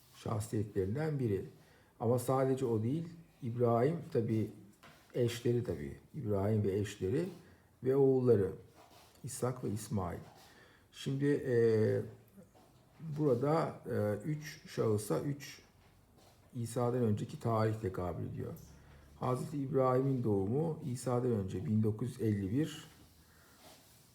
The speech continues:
Hazreti İshak'ın doğumu İsa'dan önce bin sekiz yüz elli bir, yani arada tam yüz yıl var. Yani yüz yaşında, e, baba olmuş mu oluyor bilmiyorum.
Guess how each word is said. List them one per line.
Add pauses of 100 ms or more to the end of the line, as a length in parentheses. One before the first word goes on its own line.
(920)
Hazreti
İshak'ın
doğumu
İsa'dan
önce
bin
sekiz
yüz
elli
bir,
yani
arada
tam
yüz
yıl
var. (840)
Yani
yüz (160)
yaşında,
e, (180)
baba
olmuş
mu
oluyor
bilmiyorum.